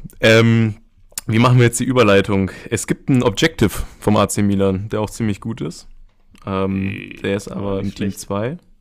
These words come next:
Speaker 1: Der ist aber im Team zwei. Und, ähm, deswegen würden wir jetzt einfach mal vorher den, wie du's grad gesagt hast, den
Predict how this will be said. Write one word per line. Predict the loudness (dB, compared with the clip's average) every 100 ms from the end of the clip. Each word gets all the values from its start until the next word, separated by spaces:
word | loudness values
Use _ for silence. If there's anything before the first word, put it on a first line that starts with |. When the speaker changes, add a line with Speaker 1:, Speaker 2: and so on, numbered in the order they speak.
| -16
Speaker 1:
Der | -10
ist | -8 -6
aber | -4
im | -4
Team | -6 -10
zwei. | -6 -6 -6 -10 -20 -20 -20 -20 -20 -14
Und, | -2 2 4 4 2 0 -4
ähm, | 2 4 4 4 2
deswegen | 0 0 0 2
würden | 2 2
wir | 2
jetzt | 0 -2 -6
einfach | -6 -4
mal | 0 0 0
vorher | -4 -4 -2 0 0 0 -2 -4 -8
den, | -6 -4 -4 -8
wie | -6 -6
du's | -6
grad | -6 -8
gesagt | -6 -12 -12
hast, |
den | -14